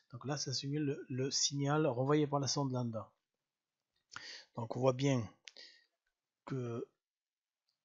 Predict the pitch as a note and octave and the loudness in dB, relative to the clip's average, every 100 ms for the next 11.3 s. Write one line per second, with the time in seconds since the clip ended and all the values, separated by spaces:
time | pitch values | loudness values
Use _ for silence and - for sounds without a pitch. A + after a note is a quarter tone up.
0 | _ _ - B2+ B2 B2 C3+ B2 B2+ B2 | _ _ -12 -4 -2 0 0 0 0 -2
1 | - _ _ _ _ _ _ - - B2 | -4 _ _ _ _ _ _ -20 -2 0
2 | A#2 A2 - B2+ - - - A#2+ A#2 A2 | 2 0 -2 -4 -8 -16 -6 -2 0 2
3 | A2 G#2+ G#2+ - D#3 D3+ D3 C#3 C#3 C3 | 0 -2 -4 -4 -4 -2 -2 0 -2 -2
4 | A#2 A#2 A#2 B2+ B2 A#2+ A2+ A2 A2 A2 | -2 -2 -2 -2 -4 -6 -4 -4 -4 -6
5 | _ _ B2 A#2 - C3 A#2+ A#2 G#2+ - | _ _ -8 -6 -4 -4 -2 -2 -4 -8
6 | - _ _ _ _ _ _ _ _ _ | -16 _ _ _ _ _ _ _ _ _
7 | _ _ _ _ _ _ _ _ _ _ | _ _ _ _ _ _ _ _ _ _
8 | _ C3 C3 B2+ B2 A#2 - C#3 C3 B2 | _ -10 -6 -4 -2 -2 -2 -2 -2 -2
9 | A#2 A2+ A2+ A#2 - - C3 D3 A2 G#2 | -2 -4 -6 -6 -6 -6 -6 -4 -6 -6
10 | - B2+ B2 A#2+ A2+ A2 G#2+ - - C3 | -8 -6 -6 -6 -10 -10 -10 -12 -10 -10
11 | D3 - | -10 -8